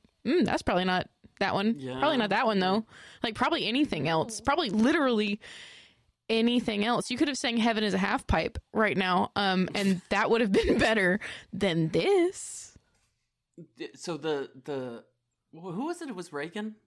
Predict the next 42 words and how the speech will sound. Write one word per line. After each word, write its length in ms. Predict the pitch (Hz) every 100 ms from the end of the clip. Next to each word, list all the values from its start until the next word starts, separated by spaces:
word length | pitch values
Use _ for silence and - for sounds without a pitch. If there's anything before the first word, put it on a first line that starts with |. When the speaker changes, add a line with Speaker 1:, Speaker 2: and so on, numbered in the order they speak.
| _
Speaker 2:
Was 160 | 180 190
it 60 |
Reagan? 360 | 190 233 302 269 _ _ _ _
It 120 | 185 175
may 100 | 160
have 80 |
been 100 | 208
Speaker 1:
What? 220 | 190 240 -
Speaker 2:
some, 120 | 135 -
but 100 | 160
Speaker 1:
What? 160 | 196
Speaker 2:
the 60 | 185
Speaker 1:
What? 40 |
Speaker 2:
Republicans, 760 | 170 208 240 208 220 214 - - _ _ _ _ _ _ _ -
the 80 | 165
Republicans 680 | 156 180 180 180 180 160
that 200 | - 160
were 320 | 156 147 139 - 139 147
at 140 | 143
their, 280 | 160 135 131
their, 240 | 139 135 123 - _
their 140 | 139 127 120 _ _
national 380 | 131 139 139 160
convention 400 | 135 127 135 151
or 80 | 147
whatever, 360 | 147 151 160
and 200 | 156 127
they 100 | 127
played 360 | 123 147 135 120
Born 180 | 135 135
in 80 | 131
the 80 | 131
U 140 | 131
S 180 | 131 131
A. 220 | 127 160 _ _ _ _ - -
Speaker 1:
Oh, 240 | 220 202
Speaker 2:
And 100 | 170
Speaker 1:
man. 240 | 175 180 170
Speaker 2:
it 60 |
was 120 | 175 185
like, 260 | 180 - - - - -
"Have, 220 | 202